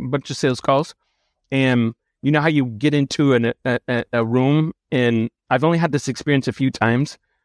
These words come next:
but everyone, it, it, like, somber. This person's eyes are red. These people are huddled up over here. Something was definitely,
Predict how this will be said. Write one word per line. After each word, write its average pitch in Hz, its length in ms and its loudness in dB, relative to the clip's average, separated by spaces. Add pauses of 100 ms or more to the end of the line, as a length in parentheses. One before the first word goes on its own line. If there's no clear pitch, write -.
(120)
but 127 300 0 (360)
everyone, 147 440 2
it, 147 160 -2
it, 131 120 0
like, 120 200 2
somber. 131 580 2 (520)
This 139 180 0
person's 143 440 0
eyes 127 280 2
are 123 80 2
red. 123 360 2
These 127 180 0
people 135 300 0
are 113 60 2
huddled 123 300 0
up 123 160 -2
over 117 180 0
here. 117 460 -2 (240)
Something 170 320 0
was 120 160 0
definitely, 135 420 0